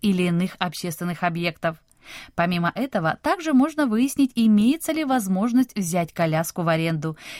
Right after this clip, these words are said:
и найти зарядное устройство для питания инвалидной коляски. На карте отмечаются объекты с высоким уровнем доступности.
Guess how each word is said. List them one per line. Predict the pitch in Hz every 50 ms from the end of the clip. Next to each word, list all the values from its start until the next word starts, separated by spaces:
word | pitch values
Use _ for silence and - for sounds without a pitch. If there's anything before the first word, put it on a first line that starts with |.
| - -
и | - 262
найти | 262 294 302 294 - - 415
зарядное | 392 349 320 302 320 349 339 320 302
устройство | 285 262 233 - - 214 233 285 311 - - 202 190
для | 170 185 202 196
питания | - 202 185 - - 175 180 214 226 214 196 170 -
инвалидной | - 254 294 254 185 175 165 160 160 156 160 170 165
коляски. | - - 165 165 165 165 160 - - - 160 156 156 - _ _ _ - - - - - -
На | - 165 175 160
карте | - 208 262 294 262 - - -
отмечаются | - 175 - 233 247 240 - 339 359 330 - - 254 233
объекты | 220 180 170 170 185 196 - - 247
с | - -
высоким | 190 196 185 - - - 170 170 160 202 185 - -
уровнем | 170 170 175 165 160 170 170 160
доступности. | 147 170 160 - - 170 156 - 165 156 - - - 160 156 156